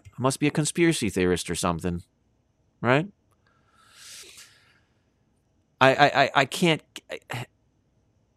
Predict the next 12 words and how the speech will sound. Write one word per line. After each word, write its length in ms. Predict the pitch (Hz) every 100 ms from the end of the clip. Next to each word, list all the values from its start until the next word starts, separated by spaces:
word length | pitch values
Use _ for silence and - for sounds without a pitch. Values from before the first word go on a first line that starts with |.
| _ _ _ _ _ _ _ _ _ _ _ _ _ _ _
I, 280 | 127 123 117 - - - _ _ _ _ _ _ _ _ _ -
you 160 | 151
know. 200 | 113 - - _ - - -
So 340 | - 147 139 -
Zachary, 440 | 120 135 135 131 113
of 120 | -
course, 440 | 110 104 113 - -
is 200 | 101 104
spot 300 | - 123 135
on 240 | 95 85
with 160 | 104 104
this 360 | 104 107 -